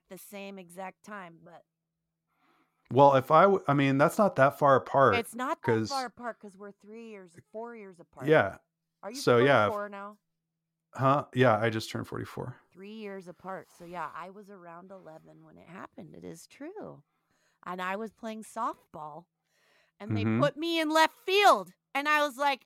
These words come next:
Speaker 1: "I don't understand this. This isn't
Speaker 2: Shut
Speaker 1: a
Speaker 2: the
Speaker 1: place.
Speaker 2: fuck
Speaker 1: I'm
Speaker 2: up. Are you
Speaker 1: serious."
Speaker 2: serious?
Speaker 1: Yes.
Speaker 2: Holy shit.
Speaker 1: I'm
Speaker 2: No,
Speaker 1: like,
Speaker 2: we definitely have not had this conversation.
Speaker 1: "This left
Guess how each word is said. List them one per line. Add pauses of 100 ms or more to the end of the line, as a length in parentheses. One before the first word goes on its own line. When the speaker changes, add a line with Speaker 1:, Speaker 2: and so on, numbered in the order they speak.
(160)
Speaker 1:
"I
don't
understand
this.
This
isn't
Speaker 2:
Shut
Speaker 1:
a
Speaker 2:
the
Speaker 1:
place.
Speaker 2:
fuck
Speaker 1:
I'm
Speaker 2:
up.
Are
you
Speaker 1:
serious."
Speaker 2:
serious?
Speaker 1:
Yes. (1500)
Speaker 2:
Holy
shit.
Speaker 1:
I'm
Speaker 2:
No,
Speaker 1:
like,
Speaker 2:
we
definitely
have
not
had
this
conversation.
Speaker 1:
"This
left